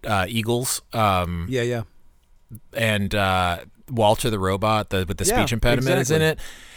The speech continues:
Speaker 1: And there's, like, it is, there's, like, literally, like, a point where the people, the later creators, later creators,
Speaker 2: Later
Speaker 1: um,
Speaker 2: creator.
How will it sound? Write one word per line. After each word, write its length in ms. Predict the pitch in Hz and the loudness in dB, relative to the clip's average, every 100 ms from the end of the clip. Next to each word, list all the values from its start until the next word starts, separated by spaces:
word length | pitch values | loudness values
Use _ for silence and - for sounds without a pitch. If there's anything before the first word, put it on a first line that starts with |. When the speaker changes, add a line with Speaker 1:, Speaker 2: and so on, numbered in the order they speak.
| - | 0
Speaker 1:
And 160 | 147 147 | 2 4
there's, 200 | 156 143 | 4 4
like, 140 | 147 | 2
it 120 | 147 151 | 4 6
is, 200 | 196 131 | 4 4
there's, 200 | 139 131 | 0 2
like, 140 | 120 | 0
literally, 460 | 120 127 135 127 117 | 0 2 2 0 0
like, 180 | 110 | 0
a 80 | 101 | 0
point 380 | - - 120 90 | 2 2 2 0
where 480 | 95 95 92 92 90 - - - - | 0 2 2 2 0 -8 -18 -20 -10
the 160 | - 107 | 2 4
people, 640 | - 120 - 120 113 107 - - - - - - - - | 6 4 4 4 4 0 -8 -14 -14 -12 -8 -4 -2 0
the 160 | 113 113 | 2 2
later 380 | 107 117 113 107 | 4 4 4 0
creators, 1080 | - 120 107 104 95 90 87 - - - 104 | 0 2 2 2 2 -2 -2 -4 -6 -6 -8
later 220 | 90 113 | -10 -10
creators, 560 | - 92 85 85 107 - 113 | -8 -4 -4 -4 -8 -10 -4
Speaker 2:
Later 140 | 120 | 2
Speaker 1:
um, 440 | 104 104 95 92 | 4 4 2 -2
Speaker 2:
creator. 160 | 95 117 | -8 -10